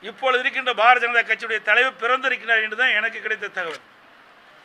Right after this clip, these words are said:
இவர் பிறப்பதற்கு முன்பாகவே பொன்மனச்செம்மல் புரட்சித் தலைவர் எம் ஜி ஆர் அவர்கள் தமிழகத்தினுடைய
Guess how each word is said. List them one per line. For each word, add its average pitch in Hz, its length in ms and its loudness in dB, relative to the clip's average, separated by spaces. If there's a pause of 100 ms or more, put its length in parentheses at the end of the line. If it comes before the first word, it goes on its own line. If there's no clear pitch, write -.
(300)
இவர் 226 260 0
பிறப்பதற்கு 285 540 2
முன்பாகவே 254 720 8 (840)
பொன்மனச்செம்மல் 247 600 0
புரட்சித் 226 340 -4
தலைவர் 226 300 2
எம் 233 80 -14
ஜி 240 80 -2
ஆர் 240 140 8
அவர்கள் 233 400 2
தமிழகத்தினுடைய 247 500 0